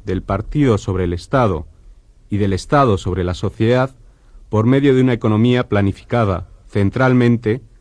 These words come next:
y de una ideología totalizante construida en torno al dogma marxista-leninista. Estos rasgos centrales del sistema stalinista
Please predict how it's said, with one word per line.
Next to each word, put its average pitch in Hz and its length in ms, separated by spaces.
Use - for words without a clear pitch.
y 107 100
de 117 60
una 131 120
ideología 135 560
totalizante 123 840
construida 131 680
en 110 180
torno 131 500
al 101 300
dogma 127 460
marxista-leninista. 90 1300
Estos 147 320
rasgos 107 600
centrales 104 600
del 92 140
sistema 107 460
stalinista 127 760